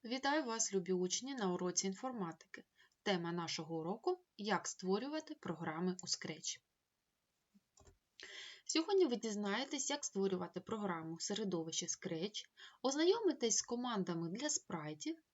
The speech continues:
та навчитесь створювати програми для малювання фігур. Для початку розв'яжемо логічну задачу на сторінці п'ятдесят шість вашого зошиту, вправа один. Дано три кубики: синій, зелений і червоний.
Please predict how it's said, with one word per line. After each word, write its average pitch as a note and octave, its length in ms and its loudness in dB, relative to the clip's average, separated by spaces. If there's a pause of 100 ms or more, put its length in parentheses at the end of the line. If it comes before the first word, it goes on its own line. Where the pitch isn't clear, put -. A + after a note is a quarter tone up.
(140)
та F#4 120 6
навчитесь D4+ 600 4
створювати E3 680 2
програми A3 720 0
для F#3 380 0
малювання E3 680 0
фігур. D3+ 500 -8 (1500)
Для D#4+ 120 4
початку F#4 480 2
розв'яжемо G#3+ 580 4
логічну F3+ 580 0
задачу E3 580 -2 (320)
на E4+ 80 4
сторінці B3 440 2
п'ятдесят F#3 520 2
шість - 320 -2
вашого E3 420 -2
зошиту, G3 420 -2
вправа E3+ 460 -2
один. E3 380 -4 (1000)
Дано C#4 280 2
три F#4 180 6
кубики: A#3 580 2
синій, C4 480 4
зелений F#3+ 580 4
і F3 40 4
червоний. D#3 640 -4